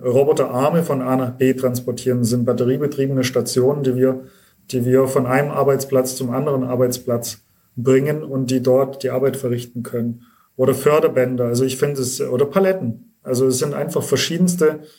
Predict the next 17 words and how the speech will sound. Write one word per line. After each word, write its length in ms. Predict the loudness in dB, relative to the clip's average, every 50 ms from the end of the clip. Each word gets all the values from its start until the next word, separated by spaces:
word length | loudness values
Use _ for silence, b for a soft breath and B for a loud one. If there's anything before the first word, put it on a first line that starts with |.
| B B B B B B _ -8
individuelle 720 | -4 -2 -2 0 0 0 2 2 4 4 4 4 4 4
Sachen, 360 | 4 2 0 0 -4 -8 -8
die 120 | -6 -6 -4
man 240 | -4 -6 -6 -6
eben, 360 | -6 -6 -6 -6 -8 -12 -14 -18 _ _ _ _
ja, 160 | -2 0 0 2
auf 220 | 2 0 2 2
einen 100 | 0 2
mobilen 760 | 2 2 0 0 -2 -2 -2 -2 -2 -4 -8 -10 -14 -18 _ _
Roboter 440 | -2 2 2 4 4 4 2 2 0
draufsetzt 760 | 0 2 2 2 2 2 2 2 2 2 0 -2 -6 -8 -6
und 160 | -6 -2 0
dadurch 480 | 2 2 2 2 2 0 -4 -4 -6
ihn 240 | -6 -6 -6 -6 -6
eben 320 | -6 -4 -4 -4 -2 -2 -2
auch 140 | -4 -2
befähigt, 560 | -2 -4 -2 0 2 2 4 2 0 -4 b